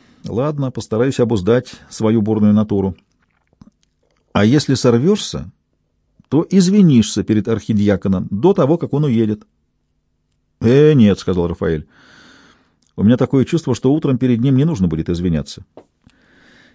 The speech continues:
Через десять минут юноши ушли пить чай в студенческую гостиную. "Мисс, вы выглядите уставшей", — сказала миссис Пилбим. "Может, выпьете вместе со мной чайку? Вы удобно устроились, посидите в тишине".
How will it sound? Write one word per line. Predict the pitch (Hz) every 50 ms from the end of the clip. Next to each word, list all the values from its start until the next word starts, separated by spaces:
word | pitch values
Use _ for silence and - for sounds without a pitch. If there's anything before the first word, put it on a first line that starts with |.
| _ _
Через | - - 135 147 143
десять | 147 214 208 - 180 -
минут | 160 165 190 208 -
юноши | 147 170 180 180 156 - 156
ушли | 143 - - 147
пить | 139 147 135 107
чай | - - 156 180 190
в | 165
студенческую | - 123 107 107 104 92 - - - 104 92
гостиную. | 95 92 - - - 160 160 147 135 120 107 - - _ _ _ _ _ _ _ _ _ _ _ _ _ _ _ _ _ _ _ -
"Мисс, | 107 123 151 147 - - - - -
вы | 104 95 92 123 151 151
выглядите | 131 143 151 143 139 139 127 123 - 127
уставшей", — | 127 - - - 101 92 87 - - 95 92
сказала | - - 107 90 98 92 92
миссис | 92 92 - - 101 -
Пилбим. | - 101 87 78 82 76 69 _ _ _ - _ _ _ _ _ _ _ _ _ _ _ _ _ _ _ -
"Может, | 107 113 120 113 -
выпьете | 107 135 139 139 - 110 - 110 98
вместе | 113 120 - -
со | - - 113
мной | 120 123 123
чайку? | - - 120 113 - 160 180 175 165 _ _ _ _ _ _ _ _ _ _ _ _ _ _ _ -
Вы | - 165 208
удобно | 196 170 190 175 110 104 226
устроились, | 233 - 165 175 185 175 156 147 139 - -
посидите | - 151 139 - 151 180 196 - -
в | -
тишине". | - 98 - - 101 92 82 69 -